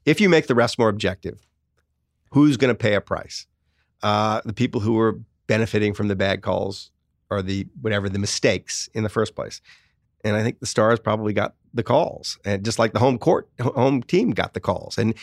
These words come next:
there's less and less of that when you're em-, emphasizing accuracy. And there's more and more, at the same time, the Stars are ever more star-like,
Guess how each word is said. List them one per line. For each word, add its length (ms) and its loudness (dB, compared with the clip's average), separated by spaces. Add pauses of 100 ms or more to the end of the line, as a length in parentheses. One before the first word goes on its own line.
(300)
there's 240 0
less 320 2
and 80 2
less 200 4
of 120 -2
that 280 -4
when 140 2
you're 160 4
em-, 120 0 (120)
emphasizing 640 0
accuracy. 720 -8 (720)
And 480 2 (1080)
there's 180 0
more 240 6
and 80 4
more, 80 0
at 80 0
the 80 -2
same 340 2
time, 440 -6
the 80 -2
Stars 400 4
are 80 2
ever 240 2
more 180 2
star-like, 560 0